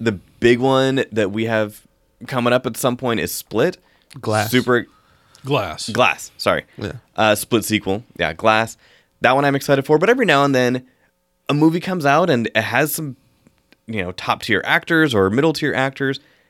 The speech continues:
Speaker 1: and we get nothing. And I'm always interested in that. Uh, Holmes and Watson,
Speaker 2: Yeah.
Speaker 1: star-,
Speaker 3: <laughs>
Speaker 1: starring the comedy duo of
Speaker 3: That, that was so last year.
Speaker 2: Yeah.
Speaker 1: <laughs>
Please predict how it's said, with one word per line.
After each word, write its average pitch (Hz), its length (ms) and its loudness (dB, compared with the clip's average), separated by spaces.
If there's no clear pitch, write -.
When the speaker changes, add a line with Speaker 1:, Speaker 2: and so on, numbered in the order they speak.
Speaker 1:
and 113 180 0
we 117 80 2
get 110 140 2
nothing. 107 380 -2
And 165 80 0
I'm 185 180 2
always 202 160 4
interested 135 400 -2
in 131 80 -2
that. 143 220 -4
Uh, 123 480 4
Holmes 214 320 0
and 175 140 0
Watson, 120 440 -2
Speaker 2:
Yeah. 110 160 -2
Speaker 1:
star-, 277 440 6
Speaker 3:
<laughs> - 20 0
Speaker 1:
starring 151 420 6
the 151 140 6
comedy 175 500 4
duo 143 540 4
of 107 80 4
Speaker 3:
That, 185 160 -4
that 220 140 0
was 202 140 2
so 139 340 2
last 123 460 -2
year. 104 300 -8
Speaker 2:
Yeah. 110 340 0
Speaker 1:
<laughs> - 40 -20